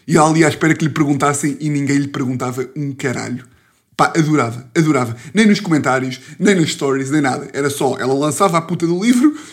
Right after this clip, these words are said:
e ninguém lhe perguntava rigorosamente nada. Esse era o meu desejo. Para quê? Para ela da próxima vez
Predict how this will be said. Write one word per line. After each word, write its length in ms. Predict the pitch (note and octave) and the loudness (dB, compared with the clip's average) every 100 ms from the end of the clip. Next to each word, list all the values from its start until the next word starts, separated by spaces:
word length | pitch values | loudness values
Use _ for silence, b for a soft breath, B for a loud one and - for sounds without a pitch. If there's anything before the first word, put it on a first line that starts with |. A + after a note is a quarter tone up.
| B | B
e 120 | F3 | 2
ninguém 180 | E3 F3+ | 4 4
lhe 80 | E3+ | 2
perguntava 420 | F3+ F3 D3 C#3+ | 0 0 -2 -4
rigorosamente 720 | B2 G3 F3 E3+ D3 D3 G#3+ | -2 0 2 2 2 0 0
nada. 240 | G#2+ - - _ B B B B B B | -6 -10 -18 _ B B B B B B
Esse 140 | C#3 C#3+ | -4 0
era 100 | C3+ | 2
o 20 | |
meu 80 | C3+ | 2
desejo. 360 | B2 A2+ - | 0 -4 -4
Para 160 | - E3+ | -2 0
quê? 220 | D3+ B2 | 2 0
Para 160 | - B2+ | 0 -4
ela 120 | C#3 | -4
da 60 | |
próxima 360 | C3 C#3 D3+ D3+ | -4 -4 -2 0
vez 380 | D#3 F3+ F#3+ | 4 4 4